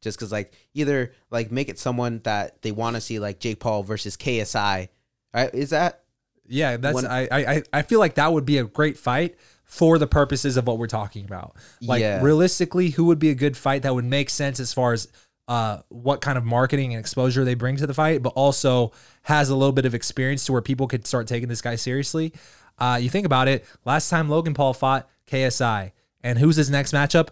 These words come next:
Speaker 2: Floyd Mayweather. So K S I might be the fucking answer here. If K S I got off his fucking ass and fought Jake Paul, maybe that's would help Jake Paul get the exposure he needs.
Speaker 1: I'm
Speaker 2: Um,
Speaker 1: also curious as far as, like, oh, sorry to cut you off, but,
Speaker 2: Yeah.
Speaker 1: like,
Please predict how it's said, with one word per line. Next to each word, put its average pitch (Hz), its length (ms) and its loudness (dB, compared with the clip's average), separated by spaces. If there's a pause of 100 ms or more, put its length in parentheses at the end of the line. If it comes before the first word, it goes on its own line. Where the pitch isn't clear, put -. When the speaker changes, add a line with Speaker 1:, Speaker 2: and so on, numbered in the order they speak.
(100)
Speaker 2:
Floyd 156 380 2
Mayweather. 113 440 0
So 131 300 0 (320)
K 185 160 2
S 185 160 2
I 170 200 6
might 143 280 2
be 160 140 2
the 143 80 0
fucking 147 320 0
answer 135 340 -2
here. 104 300 -6 (480)
If 131 140 0
K 180 160 6
S 160 120 2
I 160 100 4
got 156 160 2
off 147 120 0
his 123 160 -6
fucking 147 280 0
ass 160 240 0
and 131 120 -2
fought 143 240 2
Jake 139 200 0
Paul, 156 360 4 (280)
maybe 160 360 6
that's 143 560 0 (640)
would 147 180 2
help 131 200 4
Jake 139 200 0
Paul 143 180 4
get 131 140 -2
the 131 80 -4
exposure 120 400 -2
he 113 80 -4
needs. 107 440 -8 (380)
Speaker 1:
I'm 147 140 0
Speaker 2:
Um, 165 60 2
Speaker 1:
also 196 260 -4
curious 131 400 -4
as 110 100 -6
far 110 220 -2
as, 107 140 -6
like, 98 240 -6
oh, 101 80 -4
sorry 104 240 -6
to 101 40 -12
cut 117 140 -6
you 110 120 -6
off, 107 140 -4
but, 117 100 -4
Speaker 2:
Yeah. 113 40 0
Speaker 1:
like, 110 180 -4